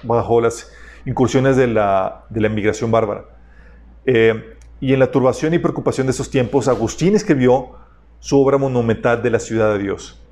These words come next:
con la cual contemplaba él un imperio cristiano universal. Esa obra, chicos, fue una de gran influencia para crear una opinión pública favorable a una jerarquía universal de la iglesia bajo una sola cabeza.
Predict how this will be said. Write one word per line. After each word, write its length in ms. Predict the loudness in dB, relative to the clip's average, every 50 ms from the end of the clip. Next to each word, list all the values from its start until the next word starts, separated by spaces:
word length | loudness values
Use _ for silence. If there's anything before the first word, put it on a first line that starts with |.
| -20 -20 -20 -20 -12 -4
con 120 | -2 2 2
la 80 | 2
cual 240 | 2 2 0 0 -2
contemplaba 920 | -4 -4 -2 0 0 0 0 2 2 2 4 2 2 0 -4 -12 -20 -20 -20 -20 -20 -20 -20 -8 0
él 500 | 2 4 6 6 4 2 0 -2 -6 -4 -4
un 140 | -2 0
imperio 420 | 0 0 0 0 0 0 0 -2 -4 -6 -12 -20 -20 -20 _ -6
cristiano 680 | 0 0 0 0 -2 -2 0 0 2 2 2 0 -4
universal. 920 | -2 -2 -2 -2 0 0 0 0 -2 -2 -2 -2 -2 -2 -2 -4 -10 -6 -4
Esa 260 | -4 -2 0 2 2
obra, 280 | 4 4 4 2 0 -2
chicos, 460 | -6 -12 -14 -14 -14 -16 -18 -20 -20 -20 -20 -20 -20 -20 -20 _ _ -20 -20 -20 -20 -20 -20 -20 -20 -20 -20 _ _ _ _
fue 160 | -2 0 0 0
una 240 | 2 0 0 0
de 160 | 2 0 0 2
gran 260 | 2 0 0 0 -2
influencia 580 | -4 -4 0 2 2 2 2 0 0 -2 0
para 120 | 0 -2 -2
crear 160 | -2 -2 -2
una 160 | -2 0 -2
opinión 340 | -2 -4 -4 -2 -2 -2 -2
pública 460 | -2 -2 0 2 2 0 0 -2 -2
favorable 460 | 0 2 2 2 2 2 2 0 0
a 40 | 0
una 200 | 0 -2 -2 -4
jerarquía 600 | -2 -2 -2 0 0 -2 -4 -6 -6 -2 -2 0
universal 520 | 0 0 0 0 0 -2 0 0 -2 0 0
de 80 | 0
la 80 | 0 0
iglesia 320 | 0 -2 -4 -2 -4 -2
bajo 260 | -2 -2 -4 -4 -4
una 160 | -4 -2 -2 -4
sola 300 | -2 0 0 0 0 0
cabeza. 400 | 0 0 0 0 -2 -4 -10